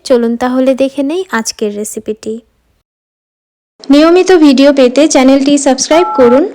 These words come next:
আর সবার আগে নোটিফিকেশন পেতে বেল আইকনটি ক্লিক করুন। বানানোর জন্য ফ্রাই প্যানে আমি দেড় চামচ পরিমাণে সয়াবিন তেল দিলাম। আপনারা এখানে সরিষার তেল দিয়েও করতে পারেন।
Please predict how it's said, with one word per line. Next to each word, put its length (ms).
আর 200
সবার 400
আগে 240
নোটিফিকেশন 760
পেতে 320
বেল 260
আইকনটি 500
ক্লিক 320
করুন। 420
বানানোর 460
জন্য 340
ফ্রাই 280
প্যানে 300
আমি 180
দেড় 200
চামচ 380
পরিমাণে 500
সয়াবিন 520
তেল 300
দিলাম। 420
আপনারা 360
এখানে 240
সরিষার 480
তেল 220
দিয়েও 180
করতে 320
পারেন। 360